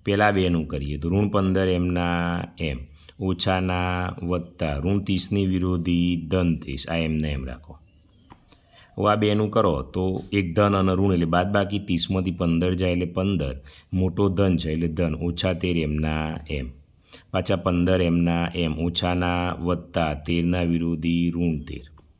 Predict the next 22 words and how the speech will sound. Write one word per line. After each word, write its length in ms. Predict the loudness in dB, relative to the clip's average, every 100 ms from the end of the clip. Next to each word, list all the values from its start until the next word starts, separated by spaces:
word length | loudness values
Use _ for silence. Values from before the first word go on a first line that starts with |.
| _ _ -20 -20 -8 -2
હવે 140 | 0
એક 260 | 0 -4 0
ધન 280 | 4 4
અને 240 | 4 4 2
એક 80 | 2
ઋણ 180 | 2
એટલે 140 | 2 2
બાદબાકી, 480 | 2 2 2 -2 -4
પંદરમાંથી 680 | -2 0 2 2 0 0 -2
તેર 260 | -2 -2
જાય 200 | -2 -4
એટલે 160 | -4 -6
ધન 320 | -6 -6 -6 -8 -12 -10
બે. 200 | -12 -14 _ _ _ _ _ _ -20 -20 -10
ચલો, 200 | -2 2
આ 80 | 2
બેનું 340 | 0 -2 -4
જુઓ, 240 | -8 -10 -12 -20 _ _ _ _ _ _
પચાસ 480 | -4 -2 0 0 2
એમના 540 | 0 0 0 0 0 -2
એમ, 240 | 0 0 -2
ઓછાના 760 | -4 -4 -2 0 0 0 -2 -4